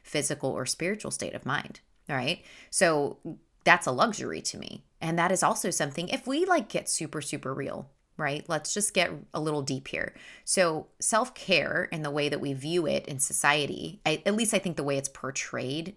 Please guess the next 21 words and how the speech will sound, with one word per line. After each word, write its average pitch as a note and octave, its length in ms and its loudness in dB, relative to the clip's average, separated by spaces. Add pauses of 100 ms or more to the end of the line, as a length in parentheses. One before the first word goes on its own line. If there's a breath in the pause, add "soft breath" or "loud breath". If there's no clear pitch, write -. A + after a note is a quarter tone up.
and, C3+ 480 -4 (180)
and D3 120 -4
it D3+ 80 -6
depends, F3+ 520 -6
you G3+ 60 -2
know, E3 280 -6 (120)
what, E3 300 -8 (260)
what F3 200 -8 (540)
you're D#3+ 120 -8
watching, D3 600 -4
and, B2+ 200 -8 (500 loud breath)
you D#3+ 100 -8
know, C3+ 320 -6
everyone D#3 260 -6
has C#3+ 180 -4
a C#3 60 -6
different D3 260 -8
perspective C3+ 460 -8
of C3 120 -6
this, C3+ 220 -2
but D#3 380 2